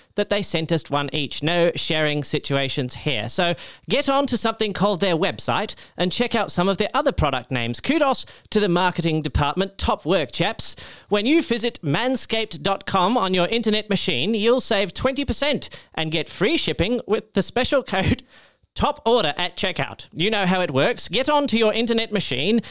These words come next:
and dial up manscaped dot com and use Top Order for twenty percent off with free shipping on all their great product lines. Lads, at the end of the day, a man's home is his castle, so look after the lawn around your castle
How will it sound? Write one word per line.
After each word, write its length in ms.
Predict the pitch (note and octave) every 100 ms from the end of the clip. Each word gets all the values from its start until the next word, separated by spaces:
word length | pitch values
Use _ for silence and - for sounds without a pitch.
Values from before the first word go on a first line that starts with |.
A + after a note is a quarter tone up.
| -
and 220 | - F3 D3+
dial 260 | G3 C4+
up 200 | A#3 A#3+
manscaped 680 | E3 A#3 B3+ A3+ A#3 A#3 -
dot 220 | G3+ F#3
com 300 | - C3 F3+
and 120 | G#3
use 160 | F3 G3
Top 280 | - D4 -
Order 260 | A#3 C#3
for 140 | A2+ C3
twenty 320 | - B3 D4
percent 280 | F3+ F#3 E3+
off 220 | G3 -
with 100 | C#3
free 280 | - - C#4
shipping 440 | C#4+ E3+ - G3+ G3 - -
on 180 | C#3+ C#3+
all 300 | - F3+ A#3+
their 160 | A3+ A3+
great 380 | D3+ G3 F#3+ -
product 380 | E3 F#3 F3
lines. 480 | C#3+ D#3 B2+ A2+ G#2+ - - -
Lads, 280 | B2 C#3+ F3+
at 100 | C#3+
the 140 | D3+ -
end 160 | E3+ G#3
of 80 |
the 80 | F#3+
day, 320 | C3+ C#3 D#3+ -
a 80 |
man's 400 | B2+ D3 F#3 F#3+
home 280 | - E3+ E3+
is 120 | D3+
his 160 | D3 D3
castle, 520 | - D#3+ F3 - A#3
so 120 | -
look 220 | F3 A#3+ A3+
after 340 | G#3+ G#3+ G3
the 120 | F3+
lawn 340 | F#3 G#3 G#3+ G#3
around 320 | E3 E3 D#3+
your 240 | D#3+ B3+
castle 560 | C#4 C3 A#2+ C3+ C3+ D#3+